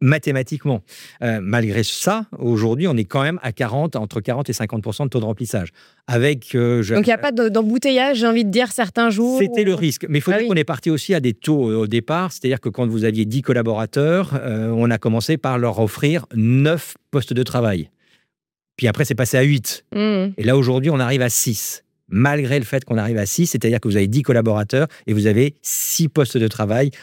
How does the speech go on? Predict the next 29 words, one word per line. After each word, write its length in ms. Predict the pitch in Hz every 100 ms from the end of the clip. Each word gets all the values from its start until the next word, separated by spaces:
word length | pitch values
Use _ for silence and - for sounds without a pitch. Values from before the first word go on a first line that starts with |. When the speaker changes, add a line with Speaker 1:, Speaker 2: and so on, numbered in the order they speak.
| -
Speaker 1:
attitrés. 480 | 131 - 120 - 87 - - _ - _
Faut 240 | - - 113
aussi 440 | 104 - 131 127
se, 220 | 98 -
de, 180 | 101 101
se, 240 | 98 107 101
se 140 | 113
donner 260 | 101 104 107
le, 260 | 104 101 95 - _
euh, 800 | 107 104 104 104 101 104 107 107
la, 180 | 107 95
la, 180 | 113 110
la 120 | 117
vision 300 | 117 120 127
globale. 420 | 117 143 156 110 - _ _ 123
Euh, 160 | 117 -
il 80 |
y 40 | 123
a 60 |
six 280 | 104 - 170
postes 260 | 147 135 127
de 80 | 120
travail, 340 | 120 117 113
six 220 | - 139
bureaux, 280 | 120 113 123
comme 160 | 107 104
on 60 |
disait 240 | 104 107 104
autrefois, 480 | 98 104 165 190